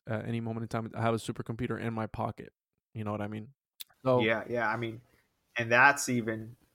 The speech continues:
Speaker 2: you know, they say that's brainwashing people. So imagine that shit in your brain. Imagine getting ads, spam in your brain.
Speaker 1: <laughs>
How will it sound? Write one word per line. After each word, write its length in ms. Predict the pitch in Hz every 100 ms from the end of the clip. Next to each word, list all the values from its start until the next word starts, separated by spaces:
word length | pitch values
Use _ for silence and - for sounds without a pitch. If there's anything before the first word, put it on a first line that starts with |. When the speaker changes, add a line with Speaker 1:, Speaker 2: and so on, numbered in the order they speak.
| -
Speaker 2:
you 160 | 120 110
know, 180 | 110
they 140 | 107 110
say 180 | - 110
that's 240 | 123 131
brainwashing 600 | - 107 107 107 107 107
people. 320 | - 104 -
So 160 | - 104
imagine 380 | 107 113 127 120
that 180 | 120 -
shit 260 | - 123
in 100 | 113
your 120 | 110
brain. 340 | 104 104 113 117
Imagine 280 | 120 135 156
getting 220 | 147 131
ads, 480 | - 117 131 - -
spam 300 | 120 123 131 127
in 80 |
your 100 | 120
brain. 280 | - 190 -
Speaker 1:
<laughs> 1400 | - - - - - - 208 - - _ - - 170